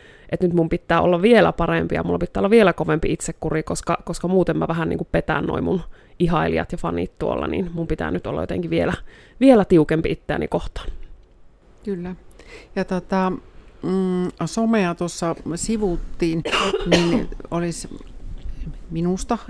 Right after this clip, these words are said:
Speaker 2: ehkä kuulijoistakin, niin mielenkiintoista kuulla tässä niin kuin teidän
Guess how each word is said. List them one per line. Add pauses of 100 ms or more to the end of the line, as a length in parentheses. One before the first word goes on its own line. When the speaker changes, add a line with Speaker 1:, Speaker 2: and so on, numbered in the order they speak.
Speaker 2:
ehkä
kuulijoistakin, (400)
niin
mielenkiintoista
kuulla
tässä (300)
niin
kuin (500)
teidän